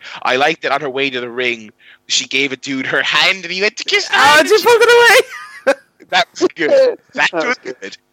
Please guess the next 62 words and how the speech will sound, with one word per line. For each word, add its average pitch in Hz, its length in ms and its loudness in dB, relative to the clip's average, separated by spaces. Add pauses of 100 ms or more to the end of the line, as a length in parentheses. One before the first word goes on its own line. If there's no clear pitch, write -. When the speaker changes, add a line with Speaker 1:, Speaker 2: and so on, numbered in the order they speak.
(340)
Speaker 1:
I 151 100 -4
thought, 180 280 2
Speaker 2:
And 151 80 0
Speaker 1:
I 160 40 4
Speaker 2:
the 170 60 4
Speaker 1:
thought 143 120 2
Speaker 2:
timing 214 320 6
Speaker 1:
she 190 60 4
Speaker 2:
on 175 60 4
the 160 60 0
Speaker 1:
looked 156 120 -2
Speaker 2:
pull 165 140 2
away 135 200 4
was 110 160 -4
perfect 117 360 -2
as 95 100 -8
well, 101 160 -2
'cause 98 180 -10
the, 113 340 -12
she 139 140 -4
left 160 200 0
it 208 80 2
there 185 160 4
long 147 220 4
enough 139 160 0
for - 120 -10
the 113 80 -10
guy 117 160 -2
to - 100 -10
be 113 100 -8
fooled 107 360 -6
and 87 100 -12
to 107 60 -18
move 107 140 -6
his 95 120 -12
head 107 180 -4
in 95 120 -8
for - 120 -16
the 95 60 -10
kiss. - 380 -16 (840)
Speaker 1:
It 147 140 -18
was, 165 340 -8
it 139 160 -8
was 156 140 -6
great. - 360 -6
So 127 220 -2
I, 120 260 0
I 139 40 0
like 185 160 0
the 180 60 -20
gimmick. 165 380 -4
I, 117 120 -4 (140)
her 117 160 -12
gear 160 240 -2
looked 147 140 -4
good. 131 200 -4
She 120 100 -4
obviously 123 280 -4
looks 107 180 -12
very 95 200 -4
good. 90 280 -6 (440)
Um, 95 220 -2